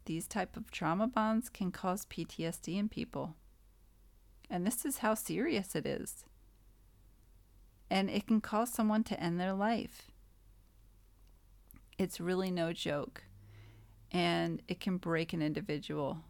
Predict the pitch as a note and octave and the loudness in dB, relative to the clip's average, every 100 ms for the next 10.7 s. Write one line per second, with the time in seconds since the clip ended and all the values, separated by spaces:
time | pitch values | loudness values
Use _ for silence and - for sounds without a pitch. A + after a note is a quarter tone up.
0 | - - - D#3+ D3+ E3 - - E3+ - | -20 -12 -2 2 2 0 -4 -4 -4 -4
1 | - - - - D3+ D3+ D3 D#3+ - F#3 | -6 -4 -4 -4 -2 0 -2 -4 -6 -6
2 | F#3 - - - - - - - - - | -8 -14 -20 -20 -20 -20 -20 -20 -20 -20
3 | - - - - - - G3 - F#3+ F#3+ | -20 -20 -20 0 2 4 2 2 2 2
4 | G3 - - G3+ F3 - B3+ F#3 F3 E3+ | 2 0 -2 -2 -6 -10 0 2 2 -2
5 | - G3 G3 F#3+ G3 G3 F3+ E3+ - D#3 | 4 6 6 4 2 2 2 0 -2 -4
6 | - D#3+ D#3 - - - - - - - | -2 -2 -2 -8 -16 -20 -20 -20 -20 -20
7 | - - - F#3+ F3+ E3 F3 F3 F3 - | -20 -20 -4 0 2 2 0 0 -2 0
8 | E3 E3+ D#3+ D3+ D#3 D#3+ E3 - E3+ E3 | 2 2 2 0 0 2 0 -2 0 0
9 | - - - - - - E3+ E3 E3 - | 0 -4 -10 -18 -20 -6 2 4 2 6
10 | E3+ D#3+ D3+ D3 D3+ C#3 G3 | 6 8 4 4 6 4 0